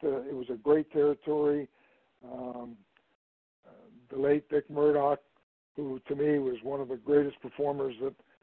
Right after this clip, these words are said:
that I've had ever had the pleasure of being in the ring with, competing with. And, uh, I have a very s-,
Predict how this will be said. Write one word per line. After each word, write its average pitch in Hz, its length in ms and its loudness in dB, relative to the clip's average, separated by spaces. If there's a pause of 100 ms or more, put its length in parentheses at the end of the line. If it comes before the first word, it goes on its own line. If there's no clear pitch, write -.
(400)
that 127 80 -4
I've 127 240 4 (340)
had 123 200 -6 (140)
ever 151 260 6 (260)
had 135 180 0
the 123 60 -16
pleasure 139 340 2
of 120 100 -6
being 139 260 0
in 135 80 -6
the 135 60 -6
ring 143 300 2
with, 135 200 -2
competing 131 680 -4
with. 139 360 4 (920)
And, 123 360 -14
uh, 120 200 -4 (600)
I 123 120 -6
have 135 200 4
a 127 80 0
very 143 260 4
s-, - 260 -10